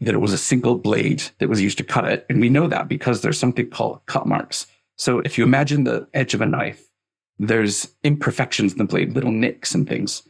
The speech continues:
And when you carve something with a nick in the blade, it leaves a little distinctive mark on the object you carve. And there are a couple places on the cock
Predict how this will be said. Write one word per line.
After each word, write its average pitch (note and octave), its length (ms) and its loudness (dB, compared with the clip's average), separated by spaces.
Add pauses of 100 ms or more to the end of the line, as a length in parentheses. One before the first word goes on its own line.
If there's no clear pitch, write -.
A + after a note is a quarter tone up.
(380)
And A#2+ 120 4
when A#2+ 100 4
you A#2 120 4
carve F#3 460 0
something C#3+ 600 0
with - 140 -2
a - 40 2
nick C3 240 2
in B2+ 60 2
the A#2+ 80 -2
blade, C#3+ 340 0
it - 160 -8
leaves F#3+ 280 2
a F#3 40 2
little F#3 280 4
distinctive D3+ 540 2
mark D3 340 4 (440)
on A2 120 2
the A2 80 2
object - 380 -4
you G#2+ 60 -2
carve. A#2 440 -4 (680)
And C3 120 4
there C3 120 4
are C3 60 2
a - 80 -12
couple G3+ 400 2
places - 640 -4 (200)
on A2+ 540 2
the D#3 80 -2
cock - 300 -4